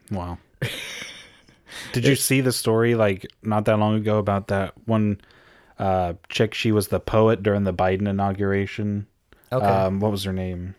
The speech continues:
Speaker 2: I don't remember her name, but I do remember her doing the whole
Speaker 1: Amanda,
Speaker 2: poetry.
Speaker 1: Amanda Gorman
Speaker 2: I
Speaker 1: was
Speaker 2: remember
Speaker 1: her
Speaker 2: the
Speaker 1: name.
Speaker 2: poem. It was, like, really good.
Speaker 1: Yeah, and, like, you know, they, everyone was all over, all saying how great a job she did and all that.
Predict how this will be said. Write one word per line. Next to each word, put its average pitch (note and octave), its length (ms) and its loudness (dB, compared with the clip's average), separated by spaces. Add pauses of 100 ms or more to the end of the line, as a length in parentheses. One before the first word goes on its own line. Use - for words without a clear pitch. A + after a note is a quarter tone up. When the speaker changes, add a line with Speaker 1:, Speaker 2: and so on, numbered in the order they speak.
(220)
Speaker 2:
I B2+ 80 0
don't D3 120 2
remember B2+ 260 0
her A2+ 120 0
name, A2 200 0
but A2+ 120 0
I G#2 80 2
do A2 160 0
remember G2+ 340 -2
her G2 120 -2
doing F#2+ 300 -6
the F#2 180 -8
whole G2+ 260 -4
Speaker 1:
Amanda, G#2+ 380 4
Speaker 2:
poetry. F#2 180 0
Speaker 1:
Amanda A2+ 460 2
Gorman F#2 640 -2 (120)
Speaker 2:
I A#2 60 -2
Speaker 1:
was B2 80 0
Speaker 2:
remember B2+ 200 2
Speaker 1:
her A#2 60 4
Speaker 2:
the G2 60 2
Speaker 1:
name. F2+ 80 0
Speaker 2:
poem. G2+ 320 2
It G#2 100 0
was, G2+ 180 -4
like, F#2 180 -4
really G2 260 -4
good. F#2 220 -6
Speaker 1:
Yeah, F#2 460 0
and, F#2+ 80 -2
like, F#2+ 380 -2
you G2+ 60 0
know, F#2+ 100 2
they, F2+ 200 -2 (600)
everyone G2 480 0
was F2 180 -4
all F#2+ 220 2
over, G2 200 0 (140)
all G2 280 0 (180)
saying G2 400 -2
how F2+ 200 -4
great F#2+ 300 0
a F#2 40 -2
job F#2 300 2
she G2+ 120 -6
did G2 100 0
and F#2+ 120 -2
all G2 100 2
that. G2+ 180 0